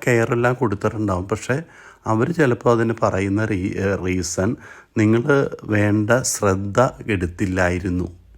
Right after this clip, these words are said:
എന്ന രീതിയിലുള്ള ചില, ആ, ആ, ഉത്തരങ്ങൾ ചിലപ്പോൾ നമുക്ക് ലഭിച്ചെന്ന് വരാം. പിന്നെ എല്ലാ ട്രാവൽ ഇൻഷുറൻസ് കമ്പനികൾക്കും ഒരു, ഒരു, ഒരു റൂളുണ്ട്. അതായത്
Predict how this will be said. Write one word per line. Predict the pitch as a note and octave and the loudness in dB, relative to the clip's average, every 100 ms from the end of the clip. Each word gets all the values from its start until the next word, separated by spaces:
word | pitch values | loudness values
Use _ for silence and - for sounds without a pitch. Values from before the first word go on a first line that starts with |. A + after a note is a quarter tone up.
| - _ _ _ - | -20 _ _ _ -4
എന്ന | B2 C3+ C#3 | 0 2 4
രീതിയിലുള്ള | G#2 F#2 G2 G2 F#2 F#2 | 2 2 0 0 -2 -2
ചില, | G2+ - F#2 F#2+ - - - - | -4 -6 -4 -4 -4 -16 -20 -8
ആ, | F#2+ F2+ F2+ - D2+ | -4 -2 -2 -6 -6
ആ, | F#2 F2 | -4 -4
ഉത്തരങ്ങൾ | F2 - F#2+ F#2 F#2 | -6 -4 -2 -2 -2
ചിലപ്പോൾ | F#2 F2 F2 | -2 -4 -4
നമുക്ക് | F2 E2 F2 | -6 -6 -6
ലഭിച്ചെന്ന് | E2+ E2+ - E2+ E2+ | -6 -6 -6 -4 -4
വരാം. | - - - - - - - - - - | -6 -10 -16 -20 -20 -20 -20 -20 -16 -2
പിന്നെ | C#3 D3+ | 2 2
എല്ലാ | E3 C3+ B2+ D#3 F3 | 2 -2 0 -2 -2
ട്രാവൽ | D3+ C3 B2+ B2+ | -4 -2 -2 -2
ഇൻഷുറൻസ് | B2 - A#2 A2+ A#2+ | -4 -4 -6 -6 -6
കമ്പനികൾക്കും | A2+ A2 A2 A2 G#2+ G#2 A2+ G#2+ - _ A#2 | -4 -2 -2 -2 -4 -6 -8 -8 -16 _ -6
ഒരു, | A2 A2+ A2+ - | -2 0 -2 -4
ഒരു, | A2 G#2+ A2 - | -4 -4 -4 -6
ഒരു | - A2+ A2 | -4 0 0
റൂളുണ്ട്. | G#2+ G#2 A2+ A2 F2+ F2+ | 2 0 0 0 -2 -6
അതായത് | F2+ G2 G#2 G2+ G2 G2+ | -6 -6 -4 -4 -2 -4